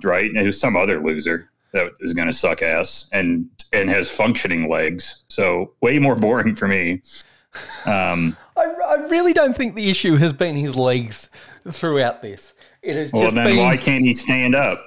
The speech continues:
Speaker 2: <laughs> Because he's
Speaker 1: What
Speaker 2: a
Speaker 1: are, what
Speaker 2: gutless
Speaker 1: is the
Speaker 2: human
Speaker 1: issue
Speaker 2: being.
Speaker 1: then?
Speaker 2: It's got nothing to do,
Speaker 1: Uh,
Speaker 2: well, it does have something to do with his legs. But you look at his ineptness. Like, Matt Gaetz
Speaker 1: It's
Speaker 2: looks like a functioning person compared to Madison Cawthorn.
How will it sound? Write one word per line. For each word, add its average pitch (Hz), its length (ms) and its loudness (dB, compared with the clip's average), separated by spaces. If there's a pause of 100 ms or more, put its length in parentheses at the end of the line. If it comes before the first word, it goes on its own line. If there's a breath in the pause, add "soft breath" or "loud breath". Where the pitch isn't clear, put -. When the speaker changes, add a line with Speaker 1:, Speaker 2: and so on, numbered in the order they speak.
(360)
Speaker 2:
<laughs> - 1500 -4 (600 loud breath)
Because 277 340 0
he's 277 100 4
Speaker 1:
What 269 140 4
Speaker 2:
a - 20 2
Speaker 1:
are, - 40 4 (180)
what 247 120 4
Speaker 2:
gutless - 40 4
Speaker 1:
is 170 60 4
the - 60 4 (160)
Speaker 2:
human 208 40 6
Speaker 1:
issue 214 200 4
Speaker 2:
being. 311 180 2
Speaker 1:
then? - 180 2
Speaker 2:
It's - 100 -8
got 220 140 0
nothing 226 300 0
to 156 100 2
do, 143 280 -2
Speaker 1:
Uh, 139 160 0
Speaker 2:
well, 135 160 4
it 117 120 -2
does 151 160 2
have 110 160 -2
something 127 260 -2
to 123 80 -4
do 123 140 -2
with 117 100 -12
his 110 140 -16
legs. 131 260 -8 (340 loud breath)
But 196 280 -2 (220 loud breath)
you 226 180 -2
look 226 240 -2
at - 180 -4
his 180 240 -4
ineptness. 135 880 -2
Like, 165 280 0 (300)
Matt 175 380 0
Gaetz 135 280 0
Speaker 1:
It's 131 120 2
Speaker 2:
looks 139 180 2
like 156 160 2
a 147 60 2
functioning 175 680 2
person 143 540 0
compared 131 420 0
to 131 60 -2
Madison 123 460 2
Cawthorn. 143 520 -6